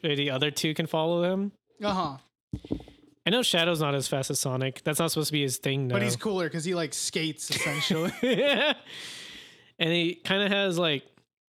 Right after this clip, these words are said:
Speaker 1: chaos power. Like, he's able to use
Speaker 2: Chaos
Speaker 1: it.
Speaker 2: control!
Speaker 1: Yeah.
Speaker 2: Yeah.
Speaker 1: <sighs>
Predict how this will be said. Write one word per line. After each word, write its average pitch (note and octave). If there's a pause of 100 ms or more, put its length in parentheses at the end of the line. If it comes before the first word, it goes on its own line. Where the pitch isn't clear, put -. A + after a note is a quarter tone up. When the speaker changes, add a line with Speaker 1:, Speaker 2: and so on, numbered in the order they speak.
(360)
Speaker 1:
chaos D3+
power. B2+ (320)
Like, D3+
he's F3
able F3+
to -
use D3+
Speaker 2:
Chaos D#3
Speaker 1:
it. E3+
Speaker 2:
control! E4
Speaker 1:
Yeah. B2+
Speaker 2:
Yeah. C3+ (4000)
Speaker 1:
<sighs> F3